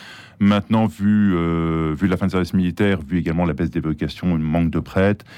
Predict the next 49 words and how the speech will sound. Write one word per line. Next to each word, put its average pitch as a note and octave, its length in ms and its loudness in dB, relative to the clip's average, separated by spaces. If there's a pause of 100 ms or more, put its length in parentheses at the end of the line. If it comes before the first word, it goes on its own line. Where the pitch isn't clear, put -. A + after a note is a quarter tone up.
(160)
il F2 100 0
a E2+ 80 2
semblé F2+ 260 0
opportun F#2+ 720 0
que - 120 -2
le E2+ 200 0
diocèse D#2+ 220 -4
aux D#2 180 -2
armées, F2 640 2
euh, D#2 200 -6
forme F2+ 260 -2
des D#2+ 100 -2
jeunes E2 240 -2
gens, F2+ 440 0
euh, D2+ 240 -6 (100)
spécifiquement F2+ 720 -2
pour F2 100 -4
être E2+ 140 -4
aumônier E2+ 160 0
militaire. D#2 400 -4 (140)
C'est F#2 200 -2
une G2+ 120 4
vocation G#2 440 2
dans G#2+ 80 4
la G#2+ 80 2
vocation. A2 440 0
Je B2 60 -2
crois B2+ 120 -2
que - 60 -6
c'est C3 80 -2
souvent C3 300 -2
un B2+ 80 2
concours B2+ 280 0
de B2 80 0
circonstances. C3 1000 0 (460)
Euh, G#2+ 560 4
moi, A2+ 280 4
j'y B2 140 0
pensais A#2+ 320 0
pas B2+ 140 0
tellement B2+ 380 0
plus B2 240 -6
que B2 120 0
cela, B2 600 2
mais A#2+ 260 0
étant A#2 320 0
à A#2 80 2
Toulon, A#2+ 420 -2
euh, A2+ 920 2